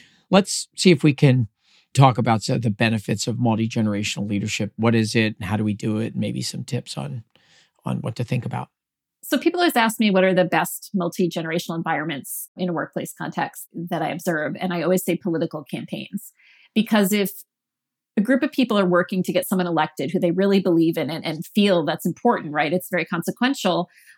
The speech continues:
Speaker 2: I'm delighted that the person phone banking next to me is fifty years older than I am, 'cause they're gonna reach that demographic and I'm gonna reach mine. And, and we're so grateful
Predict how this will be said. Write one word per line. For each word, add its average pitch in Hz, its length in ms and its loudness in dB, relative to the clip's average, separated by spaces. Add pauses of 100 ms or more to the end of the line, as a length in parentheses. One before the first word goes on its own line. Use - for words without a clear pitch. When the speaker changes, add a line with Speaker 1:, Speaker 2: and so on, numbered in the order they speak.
(140)
Speaker 2:
I'm 285 200 4
delighted 240 600 4 (200)
that 185 120 0
the 190 80 0
person 180 400 0
phone 180 260 -2
banking 170 360 -2
next 160 240 -4
to 185 100 -2
me 165 80 0
is 165 180 -2
fifty 190 260 2
years 175 220 2
older 170 200 2
than 170 100 -2
I 165 120 -2
am, 208 120 2
'cause 202 140 2
they're 226 160 2
gonna 226 180 2
reach 202 240 0
that 202 200 0
demographic 175 640 0
and 190 100 2
I'm 190 100 0
gonna 196 140 -2
reach 190 240 2
mine. 214 320 2
And, 170 160 -2 (320)
and 208 160 6
we're 226 100 4
so 233 240 4
grateful 202 840 2